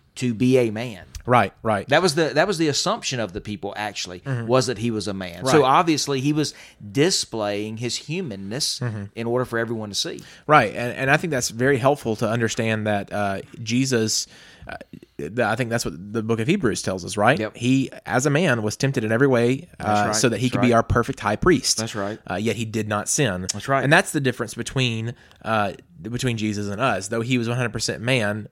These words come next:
Speaker 2: uh, he did not possess a sin nature and did not sin.
Speaker 1: That's right, no doubt. And, and even though he was, uh, he was human, he didn't do it, which brings up to some people's question. Then they would say,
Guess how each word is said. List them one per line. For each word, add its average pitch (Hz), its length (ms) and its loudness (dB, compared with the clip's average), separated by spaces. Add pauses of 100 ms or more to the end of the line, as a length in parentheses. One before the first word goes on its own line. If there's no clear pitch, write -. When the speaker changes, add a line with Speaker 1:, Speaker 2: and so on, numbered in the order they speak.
(120)
Speaker 2:
uh, 104 200 -2
he 131 200 -2
did 123 120 0
not 117 180 0
possess 107 320 -2
a 110 60 -6
sin 107 200 -2
nature 104 380 -4
and 107 160 -8
did 104 100 -2
not 95 180 -6
sin. 98 380 -4
Speaker 1:
That's 110 200 -8
right, 85 220 -10 (100)
no 104 160 -6
doubt. 90 360 -8
And, 110 240 -6
and 110 240 -6
even 131 220 -2
though 127 120 2
he 123 180 -2
was, 120 420 -2
uh, 95 220 -6
he 107 120 -6
was 113 300 -4
human, 101 320 -6
he 104 100 -4
didn't 98 280 -6
do 131 120 2
it, 107 100 0
which 110 200 -6
brings 127 220 -4
up 123 100 -6
to 117 80 -14
some 123 220 -6
people's 113 300 -8
question. 117 380 -6
Then 110 320 -6
they 110 140 -4
would 113 180 -6
say, 104 400 -6